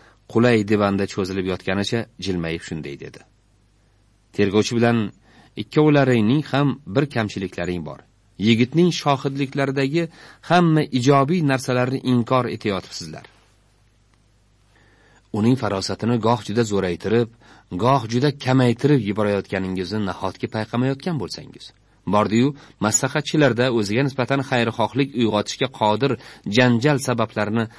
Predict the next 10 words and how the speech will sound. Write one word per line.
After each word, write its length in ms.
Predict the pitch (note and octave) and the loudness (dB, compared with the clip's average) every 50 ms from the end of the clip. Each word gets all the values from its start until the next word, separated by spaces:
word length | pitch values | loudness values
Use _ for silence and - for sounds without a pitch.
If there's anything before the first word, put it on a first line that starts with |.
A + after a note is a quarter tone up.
| - - _ | -20 -10 _
o'ylab 360 | - B2 A#2+ A2+ G#2 G2+ F#2+ _ - | 4 4 6 6 4 2 -4 _ -2
topolmagan 640 | C3 B2+ B2+ C3 G2 E2+ D#2 D#2 D#2 E2 F2 F#2 G2 | -2 0 0 0 0 0 -2 -4 -4 -4 -4 -2 -2
bo'lsa, 320 | G2+ G#2 G2+ - - G#2+ G#2 A2 - _ _ _ _ _ _ | -2 -2 -2 -2 -4 -6 -6 -8 -10 _ _ _ _ _ _
farosatsiz, 760 | - F#2+ F#2 F2+ E2 - - D2+ D#2 - - - G2 A2+ C#3+ C#3 - - - - - - | -4 -2 0 -2 -2 -4 -8 -12 -10 -8 -4 0 0 0 0 -2 -6 -14 -20 -20 -10 -4
bordi-yu, 480 | F#2+ F#2+ G#2+ G#2 G2 F2+ G2 G2+ G2 | 0 4 4 4 4 2 0 -2 0
marhumning 520 | G2+ G#2 G#2 G2+ - - G2+ G2+ G#2 G#2 G2 | 2 0 0 0 -2 -4 -2 0 -2 -2 -2
kalamush 420 | - A#2 A2 A2 A2 A2 A2 - | -2 -2 0 0 0 -2 -2 -2
haqidagi 400 | A#2 G#2+ - G#2+ G#2 G#2 G2+ G#2+ G#2 | -6 -4 -4 -4 -4 -2 -2 -4 -6
so'zlarini 540 | - - A2 G#2 G#2+ G#2+ G#2 G#2+ A2 A2 - G2+ | -4 -4 -4 -2 -2 -2 -2 -2 -2 -4 -4 -4
eslatib, 420 | A2+ - - A#2 A2+ A2 B2 A#2+ | -6 -4 -2 -4 -2 -2 -2 -4